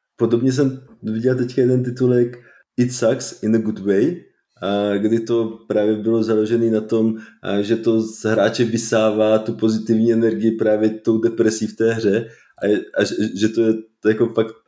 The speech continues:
zajímavý, a v tom zpracování té historické události, a tak, tak to se mi líbilo. A pak se mi líbilo občas, že se tam myhly nějaký chybky, typu, a zmínka o tom, že ve hře není quick save,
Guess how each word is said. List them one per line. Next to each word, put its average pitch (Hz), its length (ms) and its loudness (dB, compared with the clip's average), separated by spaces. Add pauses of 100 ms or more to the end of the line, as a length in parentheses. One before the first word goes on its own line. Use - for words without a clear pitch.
(240)
zajímavý, 110 880 2 (200)
a 98 200 -6
v 98 80 -12
tom 117 120 4
zpracování 110 840 2
té 113 140 0
historické 107 580 -2
události, 104 720 0 (280)
a 95 260 -4
tak, 98 160 -4 (180)
tak 107 160 -6
to 110 60 -10
se 110 120 -2
mi 107 100 2
líbilo. 104 540 0 (420)
A 107 60 -6
pak 98 160 -2
se - 80 -2
mi 117 100 2
líbilo 107 480 0
občas, 110 460 -2 (240)
že 98 100 -2
se - 100 -10
tam 113 260 2 (520)
myhly 110 300 2
nějaký 98 320 0
chybky, 101 440 -2
typu, 98 520 -2 (320)
a 95 360 0
zmínka 101 420 0
o 95 60 2
tom, 101 320 0
že 101 280 2
ve 92 140 0
hře 101 200 -2
není 107 220 0
quick 87 200 -8
save, 104 320 0